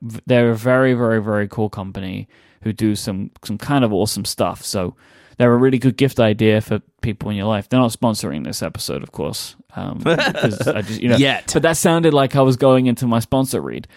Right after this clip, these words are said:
Speaker 1: Uh, but no, I was blown away by,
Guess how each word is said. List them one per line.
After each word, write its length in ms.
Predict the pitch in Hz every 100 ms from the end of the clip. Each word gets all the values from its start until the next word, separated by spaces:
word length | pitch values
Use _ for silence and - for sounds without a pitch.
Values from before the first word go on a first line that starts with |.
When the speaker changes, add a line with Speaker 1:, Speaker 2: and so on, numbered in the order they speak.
| _ _
Speaker 1:
Uh, 240 | 117 113 107
but 180 | 117 -
no, 160 | 127 107
I 200 | 113 113
was 320 | 117 110 - _
blown 300 | - 135 135
away 400 | 127 120 110 101
by, 400 | 98 104 95 98